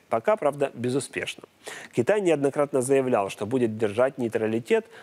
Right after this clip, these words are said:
но при этом Россия получает из Китая электронику для своего военного производства.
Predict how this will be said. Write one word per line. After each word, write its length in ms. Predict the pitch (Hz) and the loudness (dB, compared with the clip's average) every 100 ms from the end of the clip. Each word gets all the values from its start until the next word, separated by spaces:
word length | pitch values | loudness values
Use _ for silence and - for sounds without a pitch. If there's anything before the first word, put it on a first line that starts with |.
| - | -6
но 180 | 196 285 | 0 2
при 160 | 269 170 | 4 2
этом 260 | 202 170 | 4 4
Россия 460 | 127 131 123 220 202 | 4 2 -2 0 0
получает 480 | - 110 107 135 113 | 2 0 2 0 0
из 140 | 101 | -4
Китая 340 | - 117 131 107 | -4 0 2 2
электронику 560 | 107 220 254 226 185 | 0 -2 -2 0 0
для 260 | 113 107 185 | 0 2 2
своего 400 | - 107 98 113 | 0 0 2 2
военного 500 | 104 98 95 101 98 | 2 -2 -2 -2 0
производства. 760 | 104 113 113 104 82 - - | 2 2 2 -2 -4 -10 -16